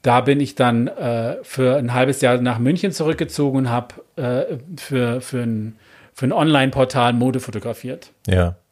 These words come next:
Speaker 2: Ja, weil ich weiß noch, du hast damals tatsächlich alle Platten verkauft auch und hast
Speaker 1: Mhm.
Speaker 2: gesagt, „Irgendwie, ich hör jetzt auf.“ Und wir waren alle so, „Na, das ma-, mach das nicht, mach das nicht und verkauf die Platten nicht, weil wer weiß, ne, irgendwann fängst du wieder an und dann sind die ganzen Klassiker weg und die kriegst du auch nie wieder.“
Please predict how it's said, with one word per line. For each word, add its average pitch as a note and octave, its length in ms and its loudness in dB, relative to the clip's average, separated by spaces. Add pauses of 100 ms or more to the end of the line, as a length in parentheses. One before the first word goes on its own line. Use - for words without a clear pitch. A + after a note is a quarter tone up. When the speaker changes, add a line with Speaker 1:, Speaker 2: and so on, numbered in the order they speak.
(520)
Speaker 2:
Ja, F#2 80 6
weil G#2 100 6
ich G2+ 140 0
weiß G2 180 4
noch, A#2 100 2
du - 100 -2
hast F#2+ 100 0
damals G2 300 0
tatsächlich G2 420 -2
alle G2+ 120 2
Platten A#2 300 0
verkauft A2+ 440 2
auch G2 120 0
und G2 80 0
hast G2 120 -2
Speaker 1:
Mhm. B2 60 -2
Speaker 2:
gesagt, G#2 200 0
„Irgendwie, G2 160 -2
ich - 80 -8
hör F2 80 0
jetzt E2 140 -4
auf.“ A#2 280 2 (460)
Und F#2+ 160 2
wir G2 100 6
waren F#2+ 120 4
alle E2+ 160 2
so, E2+ 120 0
„Na, E2 100 2
das E2+ 140 0
ma-, - 180 -2 (120)
mach F#2+ 160 0
das - 220 -6
nicht, B2+ 160 0
mach G#2 100 4
das - 200 -6
nicht C3 180 0
und G2 60 -12
verkauf - 280 0
die - 80 -6
Platten A2 320 0
nicht, G2+ 160 -4
weil F2+ 160 0 (380)
wer F2 160 4
weiß, G2+ 400 4
ne, A2 100 4
irgendwann G#2 400 2
fängst G2 220 -4
du - 20 -8
wieder F2+ 160 0
an A#2+ 100 -2
und G#2+ 80 0
dann F#2 120 2
sind F#2 120 -4
die F#2+ 60 -6
ganzen F#2 240 -4
Klassiker G2 460 -2
weg C#3 220 2
und G2 80 -2
die F#2+ 80 -4
kriegst - 260 -8
du F#2+ 40 -2
auch F#2 40 -2
nie F#2+ 140 -2
wieder.“ G#2+ 260 0